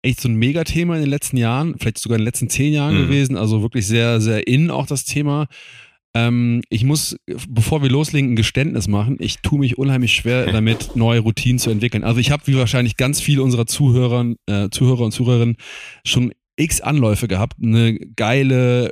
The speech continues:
Speaker 1: Morning-Routine zu etablieren oder generell auch eine Sportroutine. Ich muss zugeben, ich bin fast immer, immer gescheitert. Ähm, aber ich,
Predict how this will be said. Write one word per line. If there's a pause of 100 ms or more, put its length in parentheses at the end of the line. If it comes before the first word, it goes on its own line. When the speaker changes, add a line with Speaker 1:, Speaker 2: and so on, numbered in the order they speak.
Speaker 1:
Morning-Routine
zu
etablieren
oder
generell
auch
eine
Sportroutine.
Ich
muss
zugeben,
ich
bin
fast
immer, (640)
immer
gescheitert. (640)
Ähm, (100)
aber
ich,